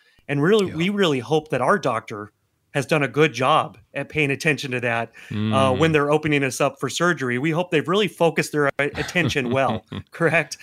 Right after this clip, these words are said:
Speaker 2: Uh.
Speaker 1: You know, and that's the same for all of us. You know, we have to, we have to focus our attention,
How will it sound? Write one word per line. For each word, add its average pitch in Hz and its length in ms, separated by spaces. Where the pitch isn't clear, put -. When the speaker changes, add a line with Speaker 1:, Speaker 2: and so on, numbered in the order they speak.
Speaker 2:
Uh. 95 220
Speaker 1:
You 208 100
know, 190 140
and 214 120
that's 226 200
the 202 80
same 196 260
for - 140
all 226 180
of 147 100
us. 110 240
You 147 120
know, 113 240
we 160 160
have 190 220
to, 156 200
we 156 140
have 190 140
to 160 100
focus 190 420
our 165 140
attention, 143 640